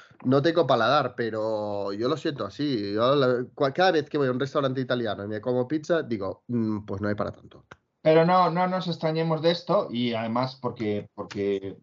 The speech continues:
Speaker 2: que para ti la mejor pizza sea la francesa, porque yo podría decir, por ejemplo, y sonaría raro, que los mejores callos son los polacos.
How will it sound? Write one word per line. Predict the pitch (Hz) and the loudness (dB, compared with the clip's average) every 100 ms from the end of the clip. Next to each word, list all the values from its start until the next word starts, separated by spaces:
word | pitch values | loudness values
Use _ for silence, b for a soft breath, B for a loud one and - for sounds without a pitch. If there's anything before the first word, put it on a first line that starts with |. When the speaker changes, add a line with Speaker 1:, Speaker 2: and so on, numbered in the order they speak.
| 85 85 | -16 -12
Speaker 2:
que | 101 | -10
para | 90 113 - | -8 -8 -4
ti | 123 | -2
la | |
mejor | 107 104 110 95 | 0 -2 -8 -6
pizza | 107 - 92 - | -10 -4 -4 -4
sea | - 107 101 | -10 -6 -4
la | 95 | -4
francesa, | 95 92 123 123 135 b b b b b _ | -6 -4 -2 0 -2 b b b b b _
porque | 139 131 | 0 2
yo | 131 156 | 2 4
podría | 165 160 156 | 4 4 2
decir, | 156 160 | 2 0
por | 139 139 | 0 -4
ejemplo, | 156 170 151 147 180 _ _ _ - | -2 -2 0 -2 -4 _ _ _ -6
y | 117 | -4
sonaría | 110 - 104 104 120 131 | -4 -6 -2 0 4 2
raro, | 123 135 127 - - _ _ _ _ _ | 4 2 2 -2 -8 _ _ _ _ _
que | 147 | 2
los | 165 139 | 2 2
mejores | 127 - 151 143 - | -2 -2 -4 -4 -4
callos | 147 147 131 131 233 - _ _ | 0 0 0 -2 -4 -16 _ _
son | - - 131 170 | -16 -6 -4 -4
los | 131 | -6
polacos. | - 98 - - - - - | -8 -6 -4 -6 -18 -18 -20